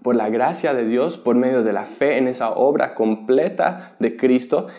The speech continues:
y recién a partir de eso, como resultado de eso, es que yo ahora puedo vivir una vida diferente, no para ganarme la salvación, sino como un resultado de esa salvación que Él ya me ha dado en Cristo Jesús.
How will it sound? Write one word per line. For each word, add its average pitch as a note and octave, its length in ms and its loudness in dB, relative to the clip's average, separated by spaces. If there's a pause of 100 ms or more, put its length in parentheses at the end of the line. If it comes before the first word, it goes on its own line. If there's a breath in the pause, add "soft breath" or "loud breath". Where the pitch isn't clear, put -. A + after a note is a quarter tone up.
y C3 120 4
recién C3+ 520 2
a B2 180 -6
partir D#3 480 0
de C#3+ 120 0
eso, D3+ 260 -4
como A#2+ 220 0
resultado A#2+ 760 -2
de G#2+ 100 0
eso, F#3 340 -4 (220 loud breath)
es B2 140 -4
que B2 180 2
yo C#3+ 160 4
ahora C3 380 2
puedo A#2+ 380 0 (140 loud breath)
vivir A#2+ 580 4
una A#2+ 220 0
vida A#2+ 260 2
diferente, A2+ 600 -2
no C3+ 180 2
para D3 240 0
ganarme B2+ 560 0
la A#2+ 140 -2
salvación, A2 680 -4
sino C3 440 0
como D#3 180 2
un F3 80 2
resultado B2+ 760 0 (200 loud breath)
de B2 100 2
esa B2 220 -4
salvación A#2+ 720 -2
que A#2+ 220 -4
Él C3 260 0
ya B2 220 0
me A#2+ 160 0
ha A#2 100 -2
dado A2 460 2 (220 loud breath)
en A#2 220 0
Cristo A#2+ 380 2
Jesús. - 540 -2